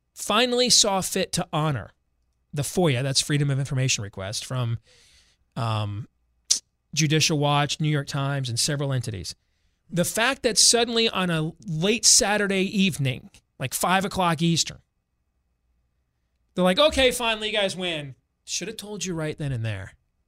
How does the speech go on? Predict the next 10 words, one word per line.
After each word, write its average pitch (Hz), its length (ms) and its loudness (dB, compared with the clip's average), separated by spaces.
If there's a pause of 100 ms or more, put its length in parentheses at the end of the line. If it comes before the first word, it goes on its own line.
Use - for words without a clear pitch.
(240)
this - 160 -2
was 123 120 -2
not 117 240 -4
gonna 110 160 -10
be 104 120 -8
a 90 60 -10
good 92 220 -14
look, - 280 -16 (440)
all 104 60 -8
right? 165 220 -6